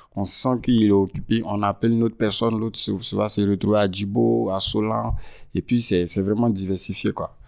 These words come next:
Mais là, là, c'est, c'est vraiment compliqué parce que on est vraiment obligé de jouer que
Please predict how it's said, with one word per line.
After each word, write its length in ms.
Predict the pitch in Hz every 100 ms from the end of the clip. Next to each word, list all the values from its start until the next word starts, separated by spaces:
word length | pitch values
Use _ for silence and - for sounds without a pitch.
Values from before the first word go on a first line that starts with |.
| - - - -
Mais 80 |
là, 120 | 101 117
là, 120 | 107
c'est, 280 | 90 90 82
c'est 160 | - 82
vraiment 340 | 85 92 104
compliqué 480 | 92 87 90 - 90
parce 240 | - 90
que 280 | - 92 92 101 _ _ _ -
on 100 | 90
est 80 | 90
vraiment 680 | 82 101 101 107 110 117 -
obligé 560 | 107 90 92 95 104 101
de 300 | 92 87 85
jouer 400 | 85 95 92 - _ -
que 260 | 107 104